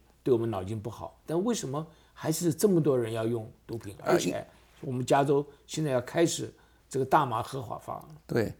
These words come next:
Speaker 2: 这个就是这样子，因为啊，有的人这个基因有关系啊，又有这个 addiction，又 addiction 是，呃，中文怎么讲？有这个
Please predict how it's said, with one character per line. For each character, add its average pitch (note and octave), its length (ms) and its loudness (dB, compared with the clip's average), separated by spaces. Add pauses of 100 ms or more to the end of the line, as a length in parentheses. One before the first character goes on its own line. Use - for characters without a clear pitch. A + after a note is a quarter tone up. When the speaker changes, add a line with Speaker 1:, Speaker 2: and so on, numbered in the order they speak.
(320)
Speaker 2:
这 G#3 120 6
个 F3 140 10
就 E3+ 160 6
是 D#3 160 4
这 D#3 120 6
样 C3 140 4
子， - 220 0
因 D#3+ 240 8
为 C#3 160 8
啊， - 180 0 (340)
有 C3 220 10
的 C#3 140 10
人 C3 340 8 (300)
这 D#3+ 180 8
个 C#3 300 8 (140)
基 E3+ 500 6
因 E3 340 6 (120)
有 D3 160 2
关 C#3 280 4
系 C3 280 2
啊， - 120 -2 (360)
又 E3 280 12
有 B2+ 160 6
这 B2 160 4
个 - 100 -2
addiction， A#2+ 480 6 (840)
又 D3 380 8
addiction C3 460 4
是， - 960 2 (240)
呃， - 680 -4
中 C#3+ 200 4
文 A#2+ 120 4
怎 G#2+ 120 0
么 A#2+ 140 0
讲？ - 180 -4 (380)
有 B2 240 2
这 C3 220 2
个 A2+ 280 2